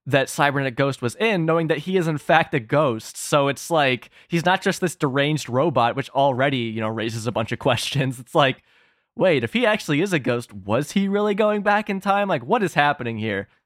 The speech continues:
Off topic, but before I give this episode a rating,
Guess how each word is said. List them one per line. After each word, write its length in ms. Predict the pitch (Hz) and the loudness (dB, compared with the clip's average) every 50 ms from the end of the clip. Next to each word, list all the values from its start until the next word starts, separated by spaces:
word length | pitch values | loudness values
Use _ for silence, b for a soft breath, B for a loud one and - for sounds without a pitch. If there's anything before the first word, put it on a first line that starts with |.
| _ _ _ - | _ _ _ 6
Off 240 | 185 214 226 - - | 6 6 6 4 2
topic, 420 | 240 247 196 214 208 208 180 - | 4 4 4 4 4 0 -2 -2
but 140 | - 156 143 | -4 -2 0
before 340 | 170 165 - - 262 269 240 | 0 0 2 4 4 4 4
I 80 | 226 | 4
give 300 | 185 165 190 190 160 147 | 2 2 0 0 0 0
this 200 | 151 160 151 - | -2 -2 -2 0
episode 600 | 160 160 151 - 143 - - - 156 147 147 135 - | -2 -2 -2 -2 -6 -6 -2 0 2 2 2 2 0
a 80 | 127 | 0
rating, 640 | 120 110 127 175 220 220 190 170 151 139 135 131 | 0 0 0 0 0 2 2 2 2 2 0 -2